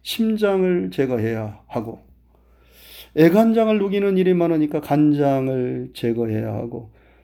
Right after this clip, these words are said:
자존심 상하는 일이 많으니까 쓸개를 제거해야 한다는 말입니다.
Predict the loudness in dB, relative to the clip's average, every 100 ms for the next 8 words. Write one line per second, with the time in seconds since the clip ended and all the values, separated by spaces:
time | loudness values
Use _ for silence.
0 | _ _ _ -6 2 4 4 0 0 0
1 | -2 -2 -2 -2 -2 -2 -2 -4 -4 -8
2 | -6 -4 -2 0 0 0 -2 -2 -4 -4
3 | -4 -4 -4 -6 -6 -6 -6 -6 -6 -8
4 | -14 _ -8 -6 -6 -12 -16